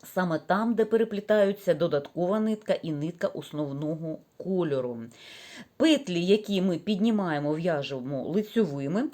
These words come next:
петлі з лівої спиці виворітними петлями. У мене є на такий набір відео, я додам посилання в описі під відео. Після подвоєння на спицях дев'яносто дев'ять петель.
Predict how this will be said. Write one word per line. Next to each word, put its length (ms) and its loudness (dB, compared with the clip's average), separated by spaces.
петлі 400 2
з 120 -10
лівої 400 0
спиці 540 -6
виворітними 800 -2
петлями. 680 -4
У 100 4
мене 600 4
є 520 4
на 320 0
такий 420 0
набір 680 0
відео, 680 0
я 440 2
додам 520 0
посилання 840 0
в 160 -8
описі 540 -2
під 180 -6
відео. 420 -8
Після 300 4
подвоєння 1000 0
на 160 0
спицях 600 -2
дев'яносто 600 -2
дев'ять 400 -6
петель. 360 -6